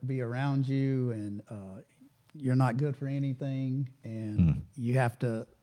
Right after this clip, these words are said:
Speaker 1: finally start listening to the voice of God again and say, "You know what? Uh, I'm not created this way. You didn't gift me this way, and I need to interact with people. I, I have to have that."
Speaker 2: You know what I think one of the
Speaker 1: <laughs>
Speaker 2: biggest things, though, of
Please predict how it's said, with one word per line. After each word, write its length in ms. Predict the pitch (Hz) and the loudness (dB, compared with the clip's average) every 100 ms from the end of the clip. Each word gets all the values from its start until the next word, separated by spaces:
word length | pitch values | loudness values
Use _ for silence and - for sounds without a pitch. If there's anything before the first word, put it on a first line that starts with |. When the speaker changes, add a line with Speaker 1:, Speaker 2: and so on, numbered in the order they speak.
| - | -6
Speaker 1:
finally 320 | 135 139 143 127 | 2 6 6 2
start 260 | 139 123 | -2 -4
listening 300 | 127 120 131 | -4 -4 -6
to 120 | 120 123 | -4 -2
the 80 | 120 | 2
voice 280 | 123 123 110 | 4 4 6
of 60 | |
God 280 | 127 139 131 | 8 10 8
again 420 | 117 117 113 110 | 6 4 2 2
and 140 | 107 104 | 0 0
say, 240 | 123 117 | 0 2
"You 140 | 120 120 | 2 4
know 160 | 147 | 4
what? 380 | 180 175 170 - _ _ - - - _ _ - | 4 4 2 -2 _ _ -20 -20 -20 _ _ -4
Uh, 280 | 110 101 - - | -2 -2 -6 2
I'm 220 | 127 147 | 6 8
not 360 | 143 123 - - - _ _ _ _ - | 6 4 -2 -18 -20 _ _ _ _ -4
created 540 | 156 147 151 139 127 | 0 2 4 2 0
this 240 | 127 123 135 | -2 -2 -4
way. 400 | 117 110 113 113 _ _ - | -4 -4 -6 -8 _ _ -6
You 160 | 123 | -4
didn't 300 | 135 123 113 | -2 -4 -4
gift 240 | 131 165 151 | 2 2 2
me 160 | 123 | 0
this 240 | 120 117 - | -2 -4 -4
way, 340 | 120 120 120 | -2 0 -2
and 140 | 117 113 | -2 0
I 120 | 135 | 2
need 340 | 123 143 135 | 2 2 0
to 120 | 131 - | -4 -6
interact 460 | 127 110 123 117 120 | -6 -4 -6 -8 -10
with 100 | 104 | -8
people. 340 | 139 123 110 - _ | -4 -4 -6 -14 _
I, 180 | 139 156 - | 0 2 4
I 160 | 151 | 4
have 220 | 151 123 - | 6 4 0
to 80 | 117 | -6
have 280 | 117 104 | -6 -8
that." 120 | 104 160 | 12 12
Speaker 2:
You 80 | |
know 80 | 214 | 12
what 80 | 214 | 12
I 40 | 160 | 12
think 220 | 160 127 | 12 12
one 120 | 123 | 12
of 60 | 104 | 12
the 80 | |
Speaker 1:
<laughs> 40 | 98 | 12
Speaker 2:
biggest 360 | 123 131 - | 12 12 12
things, 260 | 110 101 90 | 12 12 12
though, 380 | 98 95 95 101 | 12 12 12 12
of 300 | 98 95 95 | 12 12 10